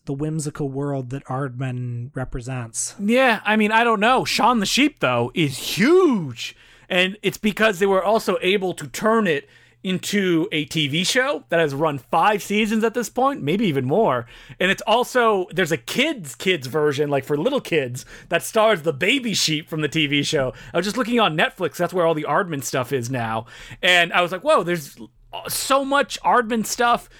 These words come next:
Speaker 2: that they've been able to kind of diversify and use different animators on that still feels purely like their product. I mean, Shaun the Sheep, I, Nick Park didn't direct any of the Shaun the Sheep movies, but it is an extension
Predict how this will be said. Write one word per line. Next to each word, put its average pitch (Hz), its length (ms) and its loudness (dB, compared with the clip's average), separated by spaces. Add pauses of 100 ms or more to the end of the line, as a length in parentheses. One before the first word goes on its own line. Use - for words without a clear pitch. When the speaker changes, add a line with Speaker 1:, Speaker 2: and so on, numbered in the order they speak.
(120)
Speaker 2:
that 202 120 -2
they've 208 160 0
been 196 100 0
able 202 220 0
to 190 100 -4
kind 185 220 -2
of 151 100 -8
diversify 156 920 0
and 151 260 0
use 160 260 -2
different 170 280 -4
animators 165 540 0
on 131 240 -2 (160)
that 202 140 -2
still 285 280 0
feels 214 480 0 (100)
purely 170 680 2 (200)
like 180 220 0
their 156 120 -6
product. 160 600 -2
I 202 100 2
mean, 196 300 0 (380)
Shaun 302 320 0
the 277 60 0
Sheep, 240 440 0 (200)
I, 294 180 0 (500)
Nick 226 360 0
Park 233 240 2
didn't 208 180 -2
direct 175 380 2
any 147 160 -2
of 139 60 -2
the 139 40 -2
Shaun 143 240 0
the 135 60 -4
Sheep 139 200 -2
movies, 131 300 -2
but 220 160 0
it 262 100 -2
is 262 140 0
an 233 100 0
extension 190 680 0